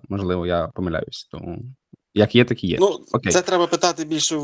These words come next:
Speaker 2: вболівальника Мілана, як вони до цього
Speaker 1: Ну,
Speaker 2: ставляться.
Speaker 1: да,
Speaker 2: Ну,
Speaker 1: да.
Speaker 2: так,
Speaker 1: На жаль,
Speaker 2: дійсно,
Speaker 1: на
Speaker 2: з
Speaker 1: жаль,
Speaker 2: боку
Speaker 1: немає, тому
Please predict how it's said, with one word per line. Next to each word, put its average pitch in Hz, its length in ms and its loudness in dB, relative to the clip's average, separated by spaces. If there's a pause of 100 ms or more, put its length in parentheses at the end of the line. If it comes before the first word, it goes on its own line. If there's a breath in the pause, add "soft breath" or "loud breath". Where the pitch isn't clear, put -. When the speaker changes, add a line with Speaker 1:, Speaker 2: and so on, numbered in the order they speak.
(140)
Speaker 2:
вболівальника 143 640 0
Мілана, 135 440 0
як 123 220 0
вони 123 180 -2
до 120 80 -4
цього 120 200 -4
Speaker 1:
Ну, 120 40 -2
Speaker 2:
ставляться. 127 540 4
Speaker 1:
да, 139 40 0
Speaker 2:
Ну, - 60 0
Speaker 1:
да. 98 240 6
Speaker 2:
так, 107 120 -6
Speaker 1:
На 113 100 4
жаль, 143 140 4
Speaker 2:
дійсно, 117 140 2
Speaker 1:
на 123 80 4
Speaker 2:
з 127 40 -2
Speaker 1:
жаль, 151 80 8
Speaker 2:
боку 151 80 6
Speaker 1:
немає, 165 380 4
тому 117 420 -4